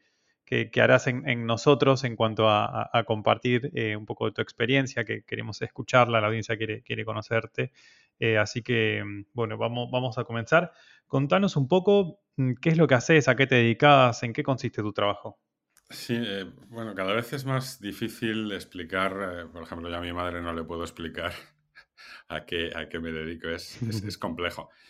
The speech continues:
Speaker 2: Bueno, básicamente, eh, tengo tres áreas de, de actividad. Uno que es la formación para empresas, sobre todo en temas de competencias digitales, que eso lo llevo haciendo toda la vida.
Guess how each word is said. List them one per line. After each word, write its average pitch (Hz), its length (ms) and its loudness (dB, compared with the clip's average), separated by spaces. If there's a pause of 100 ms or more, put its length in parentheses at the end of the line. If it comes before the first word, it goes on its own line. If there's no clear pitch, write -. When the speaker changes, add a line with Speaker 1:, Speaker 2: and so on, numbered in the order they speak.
(180)
Speaker 2:
Bueno, 98 160 -2
básicamente, 117 960 -2
eh, 82 180 -12
tengo 90 520 -10 (200)
tres 90 320 -8
áreas 80 380 -8
de, 71 420 -16
de 78 100 -12
actividad. 78 560 -10 (520)
Uno 101 260 -4
que 98 80 0
es 95 140 -2
la 87 100 -2
formación 85 500 -6
para 82 160 -6
empresas, 110 540 -8
sobre 76 240 -14
todo 78 240 -12
en 76 140 -16
temas 80 260 -10
de 78 140 -12
competencias 78 1160 -12
digitales, 98 600 -4
que - 80 -12
eso 85 140 -12
lo 82 100 -10
llevo 82 220 -8
haciendo 90 560 -8 (720)
toda 92 240 0
la 80 140 -4
vida. 98 400 -8